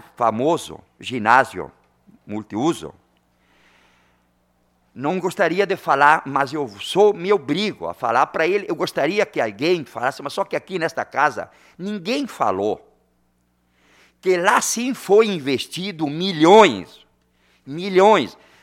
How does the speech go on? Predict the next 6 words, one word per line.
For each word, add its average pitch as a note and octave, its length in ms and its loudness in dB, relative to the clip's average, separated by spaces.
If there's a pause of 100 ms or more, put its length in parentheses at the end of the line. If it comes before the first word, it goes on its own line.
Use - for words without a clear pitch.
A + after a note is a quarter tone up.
que G3 120 -12
se - 180 -6
fosse A3 420 4
certas F3+ 840 2 (400)
bancadas, C#3+ 760 -4
nós E3+ 380 0